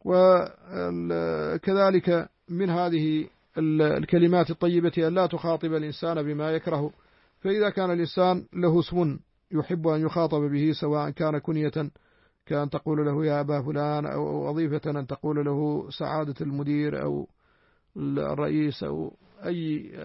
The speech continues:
شيء آخر مثل الدكتور أو الطبيب أو المهندس، فلا حرج أن تخاطبه بذلك الذي يحبه، هذه كلمة طيبة لا تضرك. ومثل ذلك، آه،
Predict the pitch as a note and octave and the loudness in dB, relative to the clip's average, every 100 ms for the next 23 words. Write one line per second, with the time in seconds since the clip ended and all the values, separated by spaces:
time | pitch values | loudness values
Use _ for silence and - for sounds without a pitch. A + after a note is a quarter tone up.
0 | C#3+ C#3 E3 D#3 D3+ C#3 C#3+ D3 - D#3+ | -12 -8 -8 -6 -8 -10 -12 -14 -8 -6
1 | D3+ D3+ C#3 C3+ C#3+ C#3 C#3 - D#3 D3+ | -6 -6 -8 -8 -8 -8 -10 -6 -4 -2
2 | C#3+ C#3+ C#3+ - C#3 D3 D3 C#3+ C#3+ C#3+ | -2 -4 -4 -6 -6 -4 -4 -4 -6 -6
3 | C#3+ D3 F3 D#3 - _ _ _ _ _ | -6 -8 -8 -8 -10 _ _ _ _ _
4 | _ F3 F#3 F3 F3+ D#3+ D#3+ - E3+ E3+ | _ -2 0 0 -2 -2 -4 -4 -2 -2
5 | E3 D#3+ D#3 E3 - - D3+ D#3+ D#3+ D#3 | 0 0 0 -2 -6 -6 -2 0 0 -2
6 | C#3+ C#3+ D3 C#3+ - - F#3+ E3 D#3 D#3+ | -2 -2 -2 -2 -4 -10 -8 -6 -6 -4
7 | F3 F#3 F3 D#3+ F3 E3 D#3 D3 E3 D3+ | -2 0 0 0 -2 -2 -4 -4 -2 -2
8 | D3 F3 E3 E3+ D#3+ D3 C#3+ - _ _ | -2 -4 -4 -4 -2 -4 -4 -8 _ _
9 | _ _ _ _ F3+ F#3+ F#3+ F3+ G3 F3+ | _ _ _ _ 2 6 6 4 4 4
10 | F3+ F3+ F3+ D#3+ F3 D#3+ - _ D#3+ E3 | 4 4 4 2 0 0 -8 _ -2 0
11 | D#3 D#3 D3 - - | 2 0 -2 -8 -12